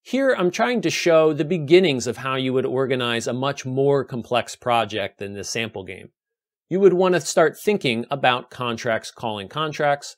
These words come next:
as a better way to organize and secure the Solidity side of your gameplay. Now let's look at the Unity setup. So after we've got the Hardhat set up,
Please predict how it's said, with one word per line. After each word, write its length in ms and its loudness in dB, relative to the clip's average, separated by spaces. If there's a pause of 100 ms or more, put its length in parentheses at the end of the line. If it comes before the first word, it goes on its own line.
(160)
as 160 -2
a 60 2
better 320 0
way 220 4
to 120 -6
organize 640 -4
and 180 -12
secure 640 -6 (120)
the 80 -8
Solidity 540 -2
side 440 -8
of 140 -8
your 100 -2
gameplay. 460 -6 (380)
Now 160 2
let's 240 4
look 180 4
at 80 0
the 80 0
Unity 420 -2
setup. 420 -8 (1080)
So 220 4
after 300 4
we've 180 2
got 300 2
the 140 -6
Hardhat 560 -2
set 240 4
up, 240 4